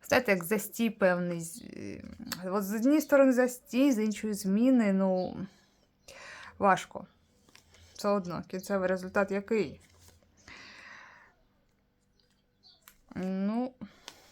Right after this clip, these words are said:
там оборона є. Ви знаєте, ситуація така, м, як була раніше. Оборона стоїть, і наступу туди немає.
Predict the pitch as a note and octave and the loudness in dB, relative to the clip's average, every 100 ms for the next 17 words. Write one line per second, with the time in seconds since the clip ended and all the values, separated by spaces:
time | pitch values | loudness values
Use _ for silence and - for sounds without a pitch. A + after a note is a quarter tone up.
0 | - _ _ - D#4 D#4+ - A#3+ G#3 A3+ | -20 _ _ 6 6 6 4 2 4 8
1 | C#4+ C4 A3+ E3+ D3+ D#3 - _ _ _ | 8 8 4 0 -6 -10 -14 _ _ _
2 | _ _ - - - - - - _ _ | _ _ -20 -20 -20 -20 -20 -20 _ _
3 | _ _ - A#3 D4 D4 F#3+ - - - | _ _ -4 2 2 2 -6 -6 -16 -6
4 | G#3 F4+ F4+ C4+ G3 G3+ C4+ C4+ A#3 A2 | 2 2 4 2 2 4 6 8 6 2
5 | G3 - G3+ F#3+ G3 - - _ G3+ F3+ | -6 -10 -6 -6 -6 -12 -20 _ -4 -2
6 | F#3+ B3+ B3 G3 F#3+ F#3 G3 - F#3+ F#3 | 8 10 10 8 4 4 0 -4 -8 -10
7 | - _ _ _ - G#3+ G3 A3+ C#4 C4 | -14 _ _ _ -6 -4 2 8 8 8
8 | A3+ - F#3 G#3+ C4 - - - - - | 2 -4 -2 0 0 -2 -18 -20 -20 -20
9 | - - - A3 - - G#3 A3+ C#4+ B3 | -20 -10 -4 -4 -4 -4 4 6 4 0
10 | G3+ F3+ - F#3 A#3 A3+ G3 E3 D3 - | -4 -8 -6 0 4 4 2 -2 -6 -8
11 | - G3 | -14 -16